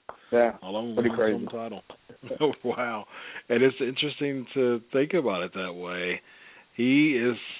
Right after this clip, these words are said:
Speaker 2: other than Tarver, yeah, and
Speaker 1: Yeah.
Speaker 2: Tarver didn't,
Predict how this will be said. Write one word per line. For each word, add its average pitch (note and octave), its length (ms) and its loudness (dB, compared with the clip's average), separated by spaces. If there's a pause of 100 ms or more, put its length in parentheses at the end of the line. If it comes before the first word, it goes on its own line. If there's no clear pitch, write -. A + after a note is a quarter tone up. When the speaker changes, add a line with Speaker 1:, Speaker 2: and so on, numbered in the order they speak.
(280)
Speaker 2:
other B2+ 220 -4
than C#3 180 -4
Tarver, C3 540 4 (160)
yeah, A2 420 -2 (120)
and F2+ 280 -10
Speaker 1:
Yeah. A#2 140 6
Speaker 2:
Tarver A2 260 6
didn't, G2+ 480 -8